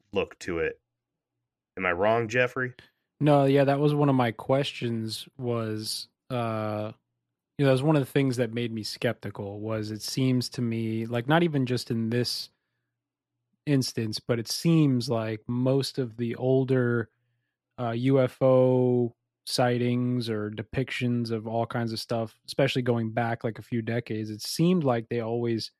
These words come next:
Speaker 2: portrayed these other technologies, these otherworldly technologies in a way that definitely fit what, like, people in the fifties and the sixties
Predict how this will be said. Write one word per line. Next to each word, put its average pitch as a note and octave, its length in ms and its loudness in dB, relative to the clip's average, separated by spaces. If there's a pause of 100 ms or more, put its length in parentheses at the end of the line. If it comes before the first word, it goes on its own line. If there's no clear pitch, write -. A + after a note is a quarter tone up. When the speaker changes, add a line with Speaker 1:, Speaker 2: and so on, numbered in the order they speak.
(340)
Speaker 2:
portrayed B2+ 800 2 (260)
these A2+ 460 -4 (500)
other C3+ 240 2
technologies, A#2+ 800 0
these A2 140 -6
otherworldly A#2+ 580 -2
technologies A2+ 880 -4 (500)
in C3 80 0
a B2 40 0
way B2+ 580 2 (520)
that A#2+ 220 -4 (1080)
definitely C#3+ 380 2
fit - 540 0 (120)
what, A#2+ 280 -4
like, A2+ 240 -6
people B2+ 300 -6
in A2 80 -6
the G#2+ 80 -8
fifties A2 580 -6
and G#2+ 160 -8
the G#2+ 80 -10
sixties - 520 -10